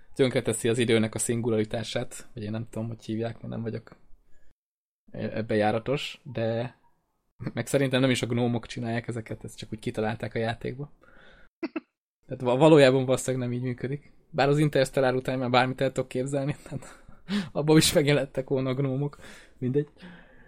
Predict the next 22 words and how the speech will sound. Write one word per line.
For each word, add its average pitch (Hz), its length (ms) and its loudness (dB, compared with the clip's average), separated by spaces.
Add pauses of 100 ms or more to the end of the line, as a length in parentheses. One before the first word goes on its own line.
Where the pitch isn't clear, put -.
(440)
Tehát, - 140 0
hogy 165 160 4
így 170 200 2
vannak 175 420 6
benne 131 260 4
ilyen, 127 240 2
ilyen 127 200 0
csavarok, 127 380 2
hogy 127 100 -2
akkor 135 240 0
abban 139 320 4
a 127 240 2
lénbe, 117 640 4
vagy 127 140 0
abban 131 220 4
a 127 60 2
hullámba 117 720 4
jönnek 113 360 2
olyanok, 214 500 4
utána 120 360 -2
jön 110 160 0
a 107 240 -4